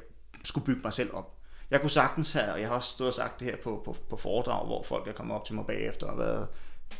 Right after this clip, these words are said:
knap så tilfredse med mig, men det er så fordi, de ikke har hørt, øh, de ting, der er kommet efterfølgende. Men jeg har, jeg har mange gange stået og sagt, at, øh, det er så nemt at påtage sig offerrollen. Det gjorde jeg også selv,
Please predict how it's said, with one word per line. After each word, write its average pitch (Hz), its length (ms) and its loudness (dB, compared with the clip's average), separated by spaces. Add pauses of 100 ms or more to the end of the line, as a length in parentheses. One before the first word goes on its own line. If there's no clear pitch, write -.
knap 139 360 4
så 123 340 4 (140)
tilfredse 107 400 0
med 107 140 0
mig, 120 120 -2 (460)
men 110 160 -2
det 123 40 4
er 117 40 4
så 113 100 0
fordi, 110 140 -2
de 107 100 -2
ikke 104 120 0
har 107 80 -2
hørt, - 300 -6 (100)
øh, - 240 -4 (180)
de 113 60 -6
ting, 107 220 -4
der 107 60 -4
er 107 40 -10
kommet 104 200 -4
efterfølgende. - 500 -10
Men 110 140 -6
jeg 131 100 6
har, 139 120 6 (200)
jeg 135 120 2
har 131 80 2
mange 127 260 4
gange 123 200 2
stået 120 220 0
og 123 60 0
sagt, 117 440 2
at, 107 280 0 (760)
øh, 90 380 -4 (220)
det 120 140 2
er 139 60 4
så 147 140 2
nemt 139 200 0
at 127 60 -2
påtage 123 320 -2
sig - 120 -4
offerrollen. 95 540 -6 (1600)
Det 120 100 0
gjorde 147 160 8
jeg 131 80 6
også 123 140 4
selv, 123 180 2